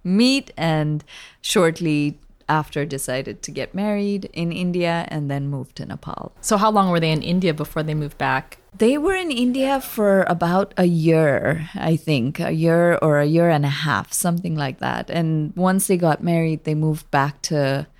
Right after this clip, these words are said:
Speaker 1: Nepal, which was, you know, at the time, a really bold move. Nepal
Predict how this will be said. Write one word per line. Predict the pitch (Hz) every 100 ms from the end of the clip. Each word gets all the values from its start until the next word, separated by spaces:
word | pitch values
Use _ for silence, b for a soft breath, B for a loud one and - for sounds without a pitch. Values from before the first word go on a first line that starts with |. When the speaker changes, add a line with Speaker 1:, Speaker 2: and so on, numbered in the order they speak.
| b b b
Speaker 1:
Nepal, | 165 160 175 160 147 151
which | 180 -
was, | 196 196 190 -
you | - 220
know, |
at | 214 208
the | 220
time, | 220 202 196 262 320 233 185 -
a | 180
really | 175 190 214 220 196
bold | 156 160 151 156
move. | 160 170 143 135 180
Nepal | - 170 165 175 170 170 170